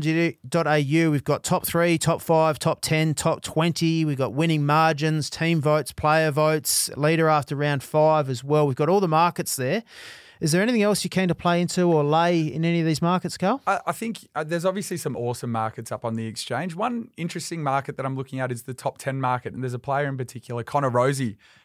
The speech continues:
Speaker 2: who's obviously had his best or career best year for, for Port Adelaide. We know that they had a very, very slow start to the year, but it's looking like Connor Rozee is gonna poll similar votes to, uh, to Ollie Wines, who obviously won the,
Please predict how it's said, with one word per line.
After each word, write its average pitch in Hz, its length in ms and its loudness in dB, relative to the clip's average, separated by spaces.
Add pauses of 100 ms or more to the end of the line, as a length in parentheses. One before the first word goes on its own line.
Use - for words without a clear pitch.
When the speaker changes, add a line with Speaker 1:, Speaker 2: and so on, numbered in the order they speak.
Speaker 2:
who's 127 140 -6
obviously 131 380 -4
had 120 140 -2
his 110 120 -6
best - 400 -4
or 113 160 -4
career 131 300 -4
best 120 240 -6
year 117 160 -6
for, 113 280 -8
for - 120 -14
Port 117 260 -8
Adelaide. 123 380 -2
We 143 100 -6
know 151 220 2
that 147 160 -4
they 123 260 0 (300)
had 123 120 -8
a 123 40 -4
very, 127 340 0
very 120 300 -4
slow 120 340 -2
start 120 400 -2
to 120 100 -10
the 113 80 -8
year, 147 240 -2
but 165 280 -2 (340)
it's - 160 -6
looking 208 260 -6
like 190 280 -2 (580)
Connor 147 240 -2
Rozee 135 300 0
is 123 100 -8
gonna 131 160 -4
poll 123 240 -4
similar 127 340 -6
votes 120 440 -4
to, 123 200 -2
uh, 117 180 2 (100)
to - 140 -6
Ollie 135 200 0
Wines, 127 320 -2
who 143 120 -6
obviously 123 340 -8
won 120 240 -4
the, 117 260 -4